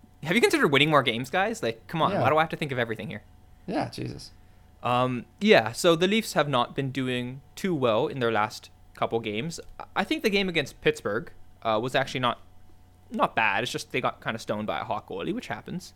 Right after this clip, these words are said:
Speaker 2: Mm-hmm.
Speaker 1: Um, but against Saint Louis, they, they really laid an egg, right? And it was, they laid an egg in an interesting way, um, in that their offense just did not show up at all. They couldn't get anything going at even strength.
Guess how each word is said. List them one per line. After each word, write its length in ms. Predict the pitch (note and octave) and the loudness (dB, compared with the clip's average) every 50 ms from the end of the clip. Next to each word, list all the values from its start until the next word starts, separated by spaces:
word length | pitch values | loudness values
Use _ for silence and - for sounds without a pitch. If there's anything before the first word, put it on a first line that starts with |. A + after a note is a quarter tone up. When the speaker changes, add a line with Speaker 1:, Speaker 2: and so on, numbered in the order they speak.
| - - - - | -20 -20 -16 -6
Speaker 2:
Mm-hmm. 220 | - C#3+ B2+ A#2 A#2 | -2 0 0 2 4
Speaker 1:
Um, 380 | C3+ C3+ B2+ B2 B2 C3 C3 - | 4 4 4 2 0 -2 -4 0
but 140 | - E3+ | 2 2
against 260 | F3 F3+ A#3 A#3 A3 - | 6 6 4 4 4 4
Saint 180 | A#3+ F3+ A2+ | 2 2 4
Louis, 440 | C3 B2+ B2+ B2 C#3+ - - - - | 2 2 4 2 2 0 -4 -8 -10
they, 500 | F#3 D3+ C#3+ C3+ C3 C3 C3 B2+ B2+ - - - | -6 0 2 4 4 4 4 2 0 -4 -8 -2
they 120 | - E3+ D#3+ | 2 4 6
really 240 | D#3+ F#3+ F#3+ E3 C#3+ | 6 8 6 6 6
laid 160 | C3+ B2 A#2 | 6 4 2
an 80 | B2 A2+ | 0 -6
egg, 220 | F2 - - - - - - - - - - - - | -8 -10 -14 -16 -20 -20 -20 -20 -20 -20 -20 -20 -12
right? 260 | - C#3 - C3 - - | -6 -2 -2 -2 -2 -2
And 300 | - B2+ C3 C3+ C3+ C3 | -2 -2 -2 -2 -4 -6
it 120 | - - F3+ | -2 0 0
was, 240 | G3+ G3+ F3+ - - - - - - - - - - - - - - - - - - - - - - - - - - - - | 0 0 -2 -4 -12 -20 -20 -20 -20 -20 -20 -20 -20 -20 -20 -20 -20 -20 -20 -20 -20 -20 -20 -20 -20 -20 -20 -20 -20 -20 -2
they 120 | F3 G3 G#3+ | 4 4 6
laid 140 | A3+ C4+ B3 | 6 4 0
an 100 | B3 - | -2 0
egg 160 | - D3 D3 | 0 2 2
in 100 | D#3+ D3 | 2 -2
an 60 | C#3 | -2
interesting 360 | - A#2 B2 - - - B2+ A2 | -4 -6 -8 -10 -8 -8 -6 -4
way, 260 | G#2 G2 G2+ C#3 D#3 - _ - - - - | -4 -4 -4 -4 -6 -10 _ -20 -20 -14 -8
um, 540 | A2+ A#2+ B2 B2 A#2 A2+ A2+ A2 G#2+ - - - - - - - - - - - - - | -4 -2 0 0 0 0 -2 -6 -8 -10 -12 -18 -20 -20 -20 -20 -20 -18 -20 -20 -8 -4
in 140 | D3+ D#3 D#3 | -4 -2 2
that 320 | D3+ C#3 C3+ C#3 - - - - - - - - - - - - - - - - - - - - | 4 4 4 4 2 -6 -14 -16 -20 -20 -20 -20 -20 -20 -20 -20 -20 -20 -20 -20 -20 -20 -20 -16
their 280 | - F3+ D3+ E3+ F#3+ - - | -14 -4 2 2 2 2 2
offense 480 | C3 D3 D3+ D#3 - B2 G#2+ A2 - - | 2 0 0 0 -2 -8 -8 -8 -12 -12
just 220 | - - - - | -10 -12 -10 -8
did 100 | - C3 | -6 -2
not 220 | C3 C3+ A#2+ F#2 - | 0 2 0 0 0
show 180 | - C3 A#2 | -4 -4 -2
up 140 | G#2+ G#2 - | -2 -2 -2
at 80 | G2 A2 | 0 0
all. 180 | C#3+ C3 - - | 0 0 0 -4
They 100 | A2+ A2 | -8 -6
couldn't 240 | - - D#3+ D#3+ | -2 -2 -2 -2
get 240 | C#3+ D3+ C3 - - - - - - - - - - | 0 -2 -2 -2 -4 -14 -20 -20 -20 -20 -20 -10 -6
anything 440 | D3 E3+ F3+ F3+ D#3+ - D3+ A#2 A#2 | -4 -2 0 0 -2 -2 -4 -4 0
going 280 | B2+ C3 A#2+ A2+ G#2 | 0 0 0 0 -2
at 80 | G2+ A2+ | -4 -4
even 180 | A#2 A2 A2 | -4 -6 -6
strength. 440 | A2 - E3+ D3+ - - - - - | -6 -4 -4 -4 -4 -6 -14 -16 -18